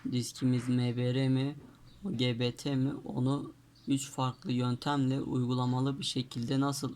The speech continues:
öğreniriz onu, o göstereceğim. Bunu bilmemiz bize nasıl bir fayda sağlar? Format,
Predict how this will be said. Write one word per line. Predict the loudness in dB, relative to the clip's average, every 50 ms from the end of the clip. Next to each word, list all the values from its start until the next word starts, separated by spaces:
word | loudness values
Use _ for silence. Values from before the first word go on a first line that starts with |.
| -4 -2
öğreniriz | 0 0 2 2 2 4 4 4 4 4 2 0 -2 -4 -8 -12 -14 -14 -8 -4
onu, | 0 2 2 2 2 0 -2 -6 -10 -18 -20 -20 -20 -20 -20 -20 -20 -18 -8 -4
o | -2 0
göstereceğim. | 2 2 0 0 -2 -2 -2 0 0 0 0 0 0 0 -2 -4 -12 -18 -20 -20 -18 -10 -2
Bunu | 2 4 4 6 6 6
bilmemiz | 4 4 4 4 4 4 4 2 2
bize | 0 0 2 2 4
nasıl | 4 2 0 -2 -4 -2
bir | -2
fayda | -2 -2 0 0 2 2 2 2 0 0 0 -2 -4
sağlar? | -6 -2 0 0 2 2 2 0 -2 -2 -6
Format, | -10 -12 -6 -2 0 2 4 4 4 4 2